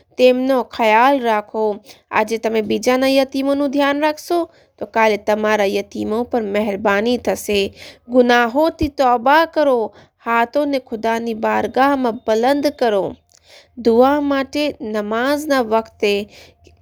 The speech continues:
કહેવાનો અર્થ એ છે કે નમાઝ પણ દુઆ માટે બહેતરીન સમય છે. નમાઝના સમયે અલ્લાહ રહેમતની નજરે જુએ છે. આ વખતે તેઓ કહે છે,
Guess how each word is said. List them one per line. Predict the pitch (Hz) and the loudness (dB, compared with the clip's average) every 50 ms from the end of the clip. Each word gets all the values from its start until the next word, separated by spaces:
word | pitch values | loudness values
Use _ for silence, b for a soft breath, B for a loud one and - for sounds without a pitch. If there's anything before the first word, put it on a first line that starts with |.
| _ - _ - - _ _ _ _ _ _ - - - - - | _ -20 _ -20 -20 _ _ _ _ _ _ -16 -14 -14 -2 2
કહેવાનો | - 220 214 226 226 226 226 226 | 2 4 4 2 0 -2 -2 -2
અર્થ | - - 220 214 220 - | 0 0 0 -2 -2 -2
એ | - 254 277 | -4 -4 -4
છે | 262 - 302 311 302 | -4 -6 -6 -6 -6
કે | - 269 | -6 -6
નમાઝ | 226 214 208 208 208 208 208 240 285 277 - - | -6 -6 -6 -4 -4 -4 -2 -2 -4 -4 -4 -2
પણ | 311 311 302 269 | -2 -2 -2 0
દુઆ | 285 285 294 294 294 | 0 2 2 2 2
માટે | 285 294 285 285 285 302 302 | 0 0 -2 -2 -2 -4 -4
બહેતરીન | 269 277 277 - 220 214 208 202 208 - 208 196 196 202 202 202 | -4 -6 -6 -6 -4 -4 -4 -4 -6 -6 -6 -4 -4 -4 -6 -8
સમય | 202 - - 202 196 185 180 - | -8 -6 -6 -4 -4 -4 -4 -4
છે. | - - - 247 B B B B B B B - | -4 -4 -4 -4 B B B B B B B 0
નમાઝના | 247 226 226 226 214 214 208 208 208 208 | 2 4 4 4 4 2 0 -2 -4 -6
સમયે | 208 - 220 214 226 247 277 302 302 277 | -4 -4 -4 -2 0 2 2 2 2 0
અલ્લાહ | - 220 220 214 208 214 208 208 202 | 0 -2 -4 -2 -2 -2 -2 -2 -2
રહેમતની | 196 202 202 208 220 220 202 214 262 294 294 - 311 302 | -2 -2 -2 -2 -4 -4 -4 -2 -2 -2 -2 -2 -4 -2
નજરે | 285 269 240 226 220 202 196 180 | 0 0 0 -2 -2 -4 -4 -4
જુએ | 170 165 175 170 - | -4 -6 -6 -6 -8
છે. | - - - - B B B B B B B - | -10 -10 -12 -14 B B B B B B B 0
આ | - 233 226 | 2 4 4
વખતે | 233 226 220 220 247 233 233 - 269 285 | 4 2 0 0 -4 -6 -4 -4 -4 -4
તેઓ | 269 - 277 254 226 214 214 220 - - _ | -4 -2 -2 -2 -2 -2 -4 -8 -12 -12 _
કહે | - 226 220 226 240 | -6 -4 -2 -2 -4
છે, | 240 - 311 302 311 320 330 | -4 -2 -2 0 0 0 -2